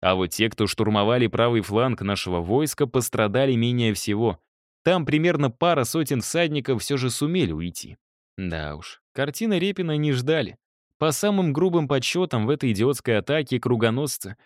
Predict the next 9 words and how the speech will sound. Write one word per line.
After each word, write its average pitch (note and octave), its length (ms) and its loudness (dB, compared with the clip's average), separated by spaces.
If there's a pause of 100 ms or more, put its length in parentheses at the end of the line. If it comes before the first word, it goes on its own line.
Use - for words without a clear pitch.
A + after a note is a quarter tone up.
(280)
потеряли G3 460 2
от E3+ 200 0
тысячи F#3+ 380 0
семисот D3+ 600 0 (260)
до D3+ 240 2
двух C3+ 360 2
тысяч D#3 480 -2
элитных A2+ 380 0
всадников. F2 640 -4